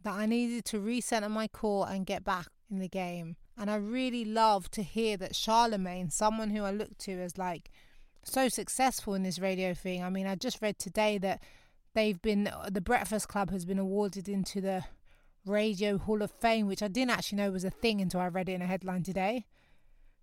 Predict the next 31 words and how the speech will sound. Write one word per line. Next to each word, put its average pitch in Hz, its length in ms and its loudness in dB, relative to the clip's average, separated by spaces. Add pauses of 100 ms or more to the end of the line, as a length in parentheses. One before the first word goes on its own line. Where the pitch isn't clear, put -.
(120)
<laughs> 220 100 4 (1080)
Um, 214 480 0 (640)
like, 208 260 -6 (100)
he's 202 320 -4
done 240 260 4
so 247 400 8
well, 202 460 4
but 170 220 -6
to 208 120 0
know 226 240 4
that 202 180 0
he 214 140 -2
got 190 220 -2 (180)
fired 185 600 2 (480)
from 220 260 -2
four 277 300 2
different 233 400 0
stations, 175 1120 -2 (200)
you 226 300 6
would 302 160 2
think 349 240 2
that 220 220 6
would 226 100 0
be 220 220 0
like 185 300 0
the, 190 340 -2
"Okay, 165 440 -2
this 190 200 0
isn't 170 320 0
for 170 80 -2
me." 165 340 -4